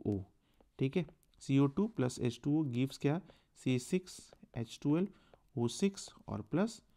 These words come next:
ओ टू, ये चीज़ हम लोग को मिलता है। और इसके अंदर होता क्या क्या है भाई, कहाँ से होता है, ये होता है सनलाइट में। हम लोग देखते हैं ना फोटोसिंथेसिस किस चीज़ में होता है,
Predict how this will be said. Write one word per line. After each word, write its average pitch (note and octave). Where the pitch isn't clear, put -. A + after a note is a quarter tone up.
ओ F2+
टू, -
ये D#3+
चीज़ D3+
हम A2
लोग G#2
को A2
मिलता G2
है। A#2
और B2
इसके D#3+
अंदर F#3+
होता B2+
क्या D#3+
क्या D#3
है D#3+
भाई, E3
कहाँ B2+
से C#3
होता C#3+
है, D3
ये C3
होता C#3
है D3+
सनलाइट G#2
में। A#2+
हम B2
लोग B2+
देखते C3
हैं F#3
ना B3+
फोटोसिंथेसिस C#3+
किस C#3+
चीज़ D3
में D3+
होता D3+
है, A3